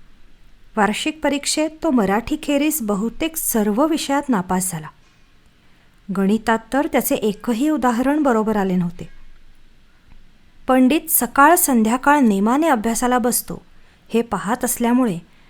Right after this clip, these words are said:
त्याच्या नापास होण्यास त्याच्या मठ्ठपणापेक्षा मास्तरांचा त्याच्याशी असलेला वाकुडपणाच कारण असला पाहिजे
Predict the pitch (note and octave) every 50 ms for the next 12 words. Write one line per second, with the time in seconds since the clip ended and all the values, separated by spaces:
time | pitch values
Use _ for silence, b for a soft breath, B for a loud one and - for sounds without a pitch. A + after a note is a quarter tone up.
0 | b b b b b - C#4+ C4+ C#4 - D#4+ D#4+ C#4+ G#3+ F#3+ G3 - C4 D4+ D4
1 | - D4+ D4 C#4 C4+ C#4 D4 D4+ - - - - A3+ G#3+ - - D#4 C#4+ B3 F#3
2 | - - - - C#4 C#4 C#4 C4+ C4+ C4+ C4+ C4 B3 - - - - C#4+ D4 D#4+
3 | D4 B3 G3 F3 D#3 D#3+ - - - - - C4 C#4 D4 D4 C4+ C4 - D#4+ D#4+
4 | C4+ G#3 - - A#3+ - - C#4+ C4+ C4 - - C4+ C4 C#4 C4+ A#3 F3+ D#3 -
5 | - C4 C4+ C#4 C#4+ C#4 C#4+ C#4 E4 E4+ - - - C#4+ C4+ C4+ C4 C4 B3 -
6 | C4+ C4+ C#4 C#4 D4 C#4 B3+ - G3+ F3 D#3